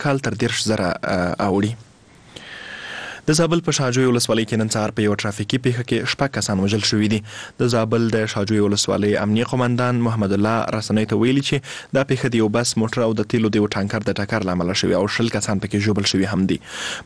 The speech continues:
محمد الله ویل، په وژل شوي او ټپیانو کې ښځې او ماشومان شامل دي او پیښه د موټر چلوونکو د بې احتیاطۍ له امله شوې ده.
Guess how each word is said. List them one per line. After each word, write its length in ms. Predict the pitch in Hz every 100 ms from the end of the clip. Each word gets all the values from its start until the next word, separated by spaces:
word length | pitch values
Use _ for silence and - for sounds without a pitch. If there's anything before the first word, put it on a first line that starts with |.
| 143
محمد 260 | 131 131 131
الله 200 | 131 127
ویل، 200 | 127 123
په 160 | 117 110
وژل 220 | 107 107 -
شوي 180 | 117 110
او 80 | 104
ټپیانو 340 | 104 110 107 104
کې 160 | 107
ښځې 140 | 120 113
او 80 | 98
ماشومان 400 | 101 113 113 117
شامل 260 | 113 117 127 143
دي 80 | 135 - - - 107
او 20 | 107 127
پیښه 240 | 117 117
د 100 | 110 101
موټر 200 | - 101
چلوونکو 460 | 101 113 113 110
د 100 | 95
بې 80 | 98
احتیاطۍ 480 | 104 85 107 104 98
له 100 | -
امله 260 | 107 82 -
شوې 220 | 87 87
ده. 260 | 107 -